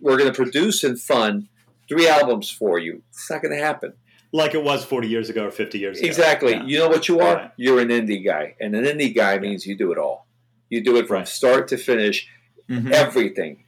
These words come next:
Speaker 1: And then that
Speaker 2: So you
Speaker 1: means
Speaker 2: have
Speaker 1: that
Speaker 2: to sort of craft your lifestyle around making that possible. Yeah.
Speaker 1: Financially,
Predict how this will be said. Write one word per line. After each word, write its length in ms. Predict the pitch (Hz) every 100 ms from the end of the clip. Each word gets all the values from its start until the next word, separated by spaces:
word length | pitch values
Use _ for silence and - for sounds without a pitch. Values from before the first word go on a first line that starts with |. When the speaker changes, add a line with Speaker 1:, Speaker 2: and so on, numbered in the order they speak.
| -
Speaker 1:
And 200 | 104 110
then 160 | 117
that 200 | 120 143
Speaker 2:
So 60 | 147
you 60 | 175
Speaker 1:
means 140 | 180
Speaker 2:
have 200 | 262 -
Speaker 1:
that 100 | 180
Speaker 2:
to 340 | - - _ -
sort 160 | 202
of 80 | 180
craft 320 | 185 175 170
your 100 | 165
lifestyle 540 | 139 139 156 - 123 113
around 500 | 110 120 135 131 113
making 220 | 120 117
that 180 | 120 110
possible. 640 | - 143 214 - - - _ _
Yeah. 260 | 113 113 151 - _ _ _ _ _ -
Speaker 1:
Financially, 800 | 143 143 156 156 165 151 147